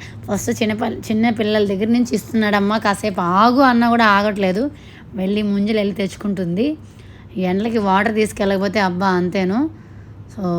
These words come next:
బాగా ఫన్నీగా అందరం కలిస్తే ఎంత బాగుంటుందో కదా. ఇలాగా తీసుకెళ్ళి ఒక చెట్టు దగ్గర కూర్చొని ముంజలు తింటూ ఉన్నామన్నమాట, ఎంజాయ్ చేస్తూ.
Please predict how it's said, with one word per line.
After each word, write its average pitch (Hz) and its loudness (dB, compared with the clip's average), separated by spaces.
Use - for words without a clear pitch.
బాగా 175 0
ఫన్నీగా 185 0
అందరం 190 0
కలిస్తే 185 -2
ఎంత 190 0
బాగుంటుందో 190 0
కదా. 180 -2
ఇలాగా 175 0
తీసుకెళ్ళి 196 -2
ఒక 190 -2
చెట్టు 175 -4
దగ్గర 185 0
కూర్చొని 180 -2
ముంజలు 175 0
తింటూ 170 0
ఉన్నామన్నమాట, 165 -2
ఎంజాయ్ 175 0
చేస్తూ. 160 -6